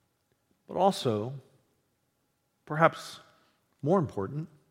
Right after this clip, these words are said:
we can let this scripture read us and let the text study us.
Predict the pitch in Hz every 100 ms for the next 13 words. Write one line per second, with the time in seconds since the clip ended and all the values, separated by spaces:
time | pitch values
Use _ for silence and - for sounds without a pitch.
0 | _ _ _ _ _ _ _ _ _ _
1 | _ _ 139 202 190 170 165 185 - 180
2 | - - 202 190 - 113 98 139 - _
3 | _ _ _ _ _ _ _ _ _ _
4 | _ - 113 131 131 127 165 101 - -
5 | - _ _ _ _ _ _ _ _ _
6 | _ _ _ _ - 123 151 180 190 -
7 | - 160 - - - _ _ _ _ -
8 | - - 131 117 104 - _ _ - 165
9 | 120 - - -